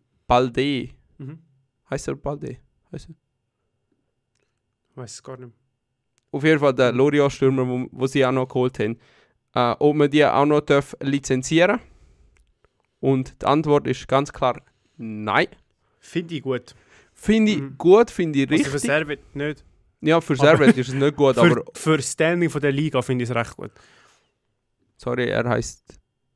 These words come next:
Speaker 1: er heisst, er heisst nicht Dings, er heisst nicht Balde, er heisst Di-, Diaby. Etwas mit D. Hey, ich weiss nicht.
Speaker 2: <laughs>
Speaker 1: Ist auch n-, absolut nicht wichtig. Auf jeden Fall, ähm,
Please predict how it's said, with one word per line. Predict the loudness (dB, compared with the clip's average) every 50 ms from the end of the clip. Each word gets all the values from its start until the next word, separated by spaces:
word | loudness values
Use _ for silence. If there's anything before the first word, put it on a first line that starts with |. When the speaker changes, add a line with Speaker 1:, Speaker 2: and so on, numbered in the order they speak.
| _ _ _ _
Speaker 1:
er | -12 -8 -8
heisst, | -6 -8 -8 -12 -18 _ _ _ _ _ _ _ _ _ -12
er | -10 -8
heisst | -8 -8 -8 -8 -6
nicht | -6 -6 -6 -6 -6
Dings, | -6 -6 -6 -8 -12 -12 -6
er | -2 2 4
heisst | 4 2 2 0
nicht | -2 -2 -2 0 2
Balde, | 2 2 2 2 0 -2
er | -2 -2 0 0
heisst | 0 0 0 0 -2 -6 -12 _ _ _ _ _ _ _ _ _ _ _ _ _ _ _ _ _ _ _ _ _ _ _ -14
Di-, | -12 -8 -8 -6 -6 -6 -8 -10 -12 -14 -8
Diaby. | -6 -4 -4 -4 -6 -8 -10 -12 -10 -12 -14 _ _ _ _ _ _ _ _ _ _ _ _ _ _ -20 -20 _ _ -10
Etwas | -8 -4 -2 -2 0
mit | 0 -2 -2 0 2
D. | 2 2 2 0 -4 _ _ _ _ _ _ _ _ _ _ _ _ _ _ _ _ _ _ _ _ _ _ _
Hey, | 2 2 4
ich | 6
weiss | 8 6 6 6
nicht. | 2 0 0 -2 -6 -10 -16 _
Speaker 2:
<laughs> | _
Speaker 1:
Ist | -2 2 6 8
auch | 8 8 8
n-, | 6
absolut | 4 4 4 4 4 2 2 0 0 0 0 -2 -2
nicht | -2 -2 -2
wichtig. | -2 -4 -6 -6 -12 -18 -18 -18 _ _ -20 -20 _ -2
Auf | -2 2 4
jeden | 4 2 2 2
Fall, | 2 2 2 2 2 2
ähm, | 2 2 2 2 0 -4 -8